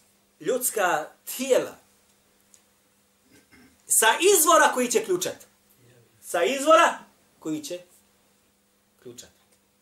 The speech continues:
<laughs> Subhanallah. E, gledajte, braćo, kada, između ostaloga, kad sam iščitavao, znači, određene biografije učenjaka ili prenosilaca, uči se to, to se mora učiti kad se U svakom režimu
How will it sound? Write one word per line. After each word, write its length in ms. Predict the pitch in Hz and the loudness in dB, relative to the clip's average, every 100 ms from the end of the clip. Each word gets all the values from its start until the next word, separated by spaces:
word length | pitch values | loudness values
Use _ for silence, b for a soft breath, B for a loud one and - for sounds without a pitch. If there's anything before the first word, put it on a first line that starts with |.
| 127 | -18
<laughs> 140 | 123 | -16
Subhanallah. 500 | 98 92 104 90 87 _ _ _ _ _ _ _ _ _ b b b b _ - | -16 -20 -20 -20 -20 _ _ _ _ _ _ _ _ _ b b b b _ -14
E, 60 | - - _ _ _ _ | -14 -14 _ _ _ _
gledajte, 440 | 156 247 180 151 | -8 -6 -4 -6
braćo, 460 | 175 175 170 143 - _ _ | -4 -6 -4 -6 -6 _ _
kada, 360 | 170 170 165 165 | -6 -4 -6 -8
između 300 | 175 180 285 | -14 -8 -6
ostaloga, 420 | 208 208 160 151 | -4 -4 -4 -4
kad 160 | 156 151 | -8 -10
sam 100 | 151 | -12
iščitavao, 680 | - 147 180 202 180 143 | -12 -10 -6 -2 -2 -2
znači, 300 | 151 156 156 | -4 -10 -8
određene 400 | 185 175 147 147 | -6 -8 -8 -12
biografije 640 | 139 135 156 160 143 123 120 | -10 -8 -8 -10 -10 -10 -10
učenjaka 840 | 120 120 135 160 147 135 123 113 | -14 -10 -8 -8 -10 -12 -12 -12
ili 200 | 113 113 _ _ | -16 -18 _ _
prenosilaca, 840 | 127 135 165 - 135 117 113 - - | -16 -10 -6 -6 -6 -14 -14 -16 -14
uči 220 | 127 - | -14 -14
se 120 | - | -14
to, 140 | - - | -16 -12
to 100 | 208 | -10
se 140 | 202 170 | -10 -10
mora 200 | 190 143 | -14 -14
učiti 220 | 113 - | -20 -20
kad 120 | - - | -20 -20
se 100 | _ _ B B B B B B B _ _ _ _ _ _ _ _ _ | _ _ B B B B B B B _ _ _ _ _ _ _ _ _
U 120 | 240 | -2
svakom 600 | 254 - 311 - 262 240 | 0 2 2 2 0 2
režimu 680 | 226 185 208 269 302 262 | 2 0 -4 -6 -4 -6